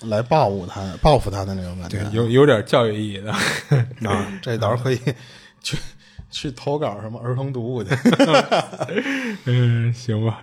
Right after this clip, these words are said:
Speaker 2: 然后你这事儿说完了。
Speaker 1: 对，对，对。
Speaker 2: 啊，然后我今儿讲一事儿啊。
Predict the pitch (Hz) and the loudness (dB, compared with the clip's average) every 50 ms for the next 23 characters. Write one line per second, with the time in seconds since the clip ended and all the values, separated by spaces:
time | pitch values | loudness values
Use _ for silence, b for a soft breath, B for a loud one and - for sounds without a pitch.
0 | - - 117 120 131 123 113 113 110 107 127 113 101 - 120 110 107 101 101 104 | -4 2 4 4 4 6 4 2 4 4 2 2 2 2 0 0 0 -2 0 2
1 | 107 101 101 101 101 104 104 95 87 87 98 98 113 113 117 _ b b b b | 2 2 2 0 -2 -2 -4 -4 -6 -8 -10 -12 -12 -14 -16 _ b b b b
2 | b b b b b b b b _ - 113 113 120 117 98 - - - 123 123 | b b b b b b b b _ -2 2 2 2 2 2 -2 0 4 4 4
3 | 120 117 123 107 - 104 104 - - 107 98 95 101 110 120 - | 4 4 0 -6 -8 -10 -12 -10 -10 -12 -12 -10 -14 -16 -18 -20